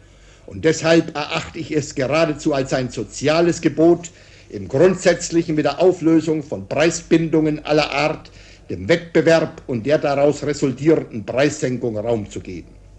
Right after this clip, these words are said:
Diese Zusammenhänge sind so klar, dass sie von jedermann verstanden werden können, der die Welt nicht durch die Brille des Dogmas sehen will. Und ebenso eindeutig ist die sich daraus ergebende Konsequenz,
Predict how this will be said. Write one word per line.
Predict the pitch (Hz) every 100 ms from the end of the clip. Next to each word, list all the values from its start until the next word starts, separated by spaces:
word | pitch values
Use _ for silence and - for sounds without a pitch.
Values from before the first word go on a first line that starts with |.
| - - - - - - -
Diese | 165 170 180
Zusammenhänge | 165 156 175 160 165 160
sind | 147 160 160
so | - 160
klar, | - 131 135 110 - - - - -
dass | 120 113
sie | 131
von | 139 117
jedermann | 160 185 165 160 165
verstanden | 151 - 170 175 - 147
werden | 165 165 147
können, | 131 151 151 135 - - -
der | 110
die | 107 98
Welt | 156 180 - -
nicht | 165 170 165
durch | 156
die | -
Brille | 143 127 156 156
des | 131 123 -
Dogmas | 147 151 135 120 -
sehen | 135 117 90
will. | 82 69 - _ _ _ _ - - - -
Und | - -
ebenso | 170 170 160 165
eindeutig | 165 180 185 175 170 160 160 -
ist | 156 -
die | 175
sich | 175 170
daraus | 156 151 165 -
ergebende | 156 151 160 156 151
Konsequenz, | 156 147 156 - 147 127 - -